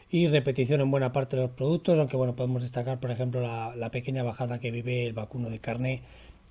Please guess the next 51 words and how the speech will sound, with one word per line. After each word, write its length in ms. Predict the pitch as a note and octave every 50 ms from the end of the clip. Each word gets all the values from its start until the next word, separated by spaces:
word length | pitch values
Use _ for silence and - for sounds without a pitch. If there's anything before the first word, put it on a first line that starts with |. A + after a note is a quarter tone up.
| - -
por 140 | - D#3+ D3+
lo 100 | D3+ C3
que 60 | D3
a 40 | C#3
los 140 | C3+ B2
añojos 560 | C3 C3 C#3 C#3 B2 - C3+ B2 B2 A#2 A2 -
se 80 | C3
refiere. 440 | B2 B2+ A#2+ C3 E3 D3 B2+ A2 - - - - - - - - - -
En 100 | D3+ D3
el 60 | C#3+
resto 180 | D#3 D3 - D#3+
de 60 | D3
las 80 | C#3
categorías 500 | B2 C#3+ C3 - C3 C3 C3+ C#3+ C#3+ C3
prácticamente 600 | - C3 B2 - B2 B2+ B2 B2+ C3 B2+ - C3 A#2+
se 80 | B2+
mantienen 360 | B2 A#2+ A#2+ A#2+ C#3 B2+ B2+ B2
los 120 | A#2+ B2
precios 320 | - B2+ A#2 B2+ B2+ A#2+
de 80 | A#2+ A2+
los 120 | A2+ A2
valores 840 | G#2 G#2+ G#2+ G#2+ G#2+ A2 A2 G#2+ G#2+ G#2 G2+ G2 F#2+ F#2+ F2+ - - -
anteriores. 560 | A#2 G#2+ G#2 - G#2+ G#2+ G2+ F#2 E2+ - - - - - - - - - - - - - _ _ _ _ _ _ - _ _ -
Y 320 | A#3+ G#3 G3 G3 F#3+ F#3
respecto 480 | F3 F3+ F3+ E3 - G#3 F#3+ - - G3+
a 40 | G#3+
otro 160 | G#3+ G#3+ F3+
tipo 240 | G3 G3+ F#3+ G#3 G3
de 280 | G3 G3 F#3+ F#3+ F#3
noticias 440 | F3 F#3 F3+ - A3+ F#3 F#3+ E3 B2+
que 80 | - E3
hemos 160 | E3 D3 -
colgado 240 | E3+ D3+ D#3+ D#3+ D3+
esta 140 | - D#3 B2
semana 460 | C3+ D3 D3+ D3 D3 D3 C#3+ C#3 C3+
en 240 | C3 C3 B2+ C3 C3
la 120 | C3 C3
web, 280 | C#3+ F#3+ G#3+ A3 G#3+ G#3+
primero 460 | - C#3 C3+ C#3 C#3+ D3 C#3 C3 B2
hablar 260 | B2 B2+ C3+ C#3 C3
de 80 | C3 C3
esas 240 | - C3+ B2 -
ayudas 520 | C3 B2 B2 C3+ C3+ C3 B2+ A#2+ A2+ - -
que 100 | - B2
ha 20 |
establecido 460 | A2+ - - A#2+ A2+ A2 - C3 B2
el 60 | A#2 A#2+
Ministerio 440 | A#2+ A2+ G#2+ - - C3+ B2 A#2+
de, 520 | A#2+ A#2 A#2 A#2 A2+ A2+ A2 A2 A2+ A#2+ B2
de 80 | B2 A#2+
Agricultura 1120 | A#2 A2+ B2 A#2+ A#2+ A2+ - - C3 B2 A#2 A2+ A2 A2 A2 G#2+ A2 G#2+ A2 A2+ A2+ A2+